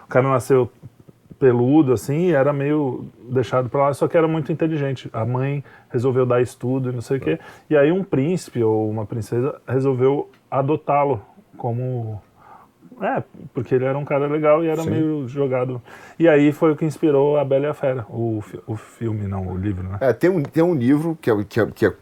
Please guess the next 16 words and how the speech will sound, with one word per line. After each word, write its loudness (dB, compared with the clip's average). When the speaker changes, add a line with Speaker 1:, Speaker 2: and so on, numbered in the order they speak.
Speaker 2:
que 0
é 6
uma 2
história, 2
é, 0
no -4
caso 4
é -2
uma -4
ficção, -4
mas 0
é 0
baseado -2
em -4
história -2
real, 0